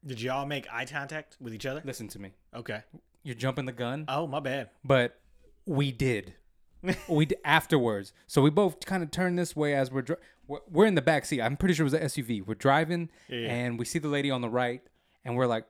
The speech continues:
Speaker 2: "That's weird." And we go, we did a double take,
Speaker 1: Right,
Speaker 2: both
Speaker 1: right,
Speaker 2: of
Speaker 1: right.
Speaker 2: us. He's sitting to my right, so he is looking with me. I see him see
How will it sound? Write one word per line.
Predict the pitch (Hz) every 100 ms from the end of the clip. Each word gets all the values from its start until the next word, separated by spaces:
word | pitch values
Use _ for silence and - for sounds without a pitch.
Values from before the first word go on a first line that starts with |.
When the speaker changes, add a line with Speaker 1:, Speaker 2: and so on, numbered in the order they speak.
| -
Speaker 2:
"That's | 151 -
weird." | 113 107 107 _ _ _ - _ _ _ _
And | 147 131
we | 131
go, | 131 123 117 _
we | 143
did | 135 143
a |
double | 151 156
take, | 131 117 98 - _ _ -
Speaker 1:
Right, | 117
Speaker 2:
both | 139
Speaker 1:
right, | 131
Speaker 2:
of | 107
Speaker 1:
right. |
Speaker 2:
us. | 98
He's | - - 170
sitting | 160 147
to | 160
my | 131
right, | 117 139 143 117 -
so | 127
he | - 185 180 165 - -
is | 131
looking | 147 143 117
with | 135 -
me. | 107 98 _ _
I | 123 123
see | - - 202
him | 160 123
see | - 214 190 180